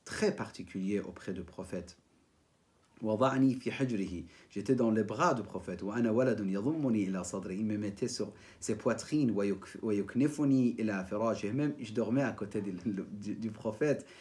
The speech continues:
وَيَمُسُّنِي جَسَدَهُ، ويشمني عرفه، c'est-à-dire je sentais l'odeur de, de Muhammad sallallahu alayhi wa, wa sallam. C'est quand même très, très beau, euh, cette partie de discours de Amir al-Mu'minin. وكان يمضغ الشيء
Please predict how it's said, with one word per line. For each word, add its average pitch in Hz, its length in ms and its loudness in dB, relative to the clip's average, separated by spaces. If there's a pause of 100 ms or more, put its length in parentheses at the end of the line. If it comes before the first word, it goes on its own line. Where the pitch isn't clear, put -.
(260)
وَيَمُسُّنِي 135 800 8
جَسَدَهُ، 120 760 2 (360)
ويشمني 151 880 8
عرفه، 131 680 4
c'est-à-dire 117 480 0
je 113 80 -4
sentais 123 440 2
l'odeur 135 400 6
de, 104 180 2
de 95 120 -2
Muhammad 98 440 2
sallallahu 98 540 -2
alayhi 92 320 -2
wa, 92 160 -2
wa 90 160 -4
sallam. 90 340 -6 (420)
C'est 233 280 4
quand 175 140 2
même 151 380 4 (280)
très, 196 480 2
très - 300 2
beau, 123 440 8
euh, 71 80 -4
cette - 260 -4
partie 104 340 -4
de 98 100 -2
discours 95 400 -6
de 90 80 -2
Amir 95 220 -2
al-Mu'minin. 95 360 0 (320)
وكان 147 360 4
يمضغ 147 480 6
الشيء 170 360 2